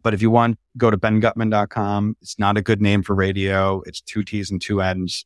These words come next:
You gotta do both of them. And you'll find, uh, a free chapter download there. You can go grab that. You can also sign up for my email list. I send out an email every Tuesday.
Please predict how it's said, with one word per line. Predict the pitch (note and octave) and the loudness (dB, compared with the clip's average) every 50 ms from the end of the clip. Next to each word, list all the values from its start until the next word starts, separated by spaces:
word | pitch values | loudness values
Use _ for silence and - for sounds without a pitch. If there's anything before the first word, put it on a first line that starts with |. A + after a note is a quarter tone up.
| _ E2 | _ -14
You | F2+ F#2 | -10 -4
gotta | F#2+ F#2 F#2+ | -2 -2 -2
do | F2 F2+ F#2+ E2+ | 0 -2 -2 0
both | F2+ F2 E2+ - | 0 0 0 0
of | G2 | -4
them. | F#2 F2+ F2+ E2+ - _ _ _ _ _ - | -4 -4 -4 -6 -10 _ _ _ _ _ 0
And | A#2 A2 G#2+ G#2+ G#2+ A#2+ | 4 4 6 4 4 4
you'll | B2 A2 | 2 2
find, | G2+ - B2+ A#2 A2 A2 G#2+ G#2 G2+ - | 2 2 2 2 2 2 0 0 -2 0
uh, | G2 G2 G2 F2+ - | 0 0 0 2 0
a | G2+ | -2
free | - - C3 A#2+ | 0 2 2 2
chapter | - - A2+ G2+ G2+ - A#2+ A#2 A2 A2 - - _ _ _ - | 4 4 2 2 2 2 2 2 2 2 -2 -8 _ _ _ 0
download | A#2+ A2+ A#2 A#2 A#2 A2+ A2+ A2+ A#2 - | 2 2 4 4 4 4 2 2 2 2
there. | B2 A#2 A2+ A2+ A2+ | 4 4 6 4 4
You | G#2+ G2 | 2 0
can | G2 G2+ | 0 -2
go | G2+ F#2+ | -2 0
grab | G2 G2+ G2+ F#2 - | 2 0 0 2 2
that. | G#2 G2 G2+ G2+ G2 - _ _ _ _ _ _ _ | 2 2 2 2 0 -2 _ _ _ _ _ _ _
You | G2+ G2+ - | -2 0 2
can | A2 G2 | 2 2
also | F#2 G#2 G2 - - A2 G#2 G#2 G2+ G2+ G2+ G2 G2 - | 2 2 2 2 0 0 2 2 2 2 0 -2 -4 -6
sign | - - A2 G#2 G2+ | -4 0 2 2 2
up | F2+ | 2
for | - - | 0 -2
my | G2 F#2 | 0 2
email | F#2+ G2 G2+ G#2 G2+ F#2+ | 2 4 4 2 2 4
list. | G2+ G2+ F#2 - | 2 2 2 0
I | F2 | -4
send | E2+ - F#2+ F#2 F#2 | -6 -4 -4 -4 -4
out | F2+ F2 | -4 -6
an | F2 | -6
email | F2+ F2 F2+ F2+ F2 | -8 -8 -6 -4 -2
every | E2 D#2+ F#2 F#2 | -2 -2 -2 -4
Tuesday. | E2+ - F#2+ F2+ E2+ F#2 F#2+ F#2 F2+ | -4 -4 -4 -4 0 2 2 2 2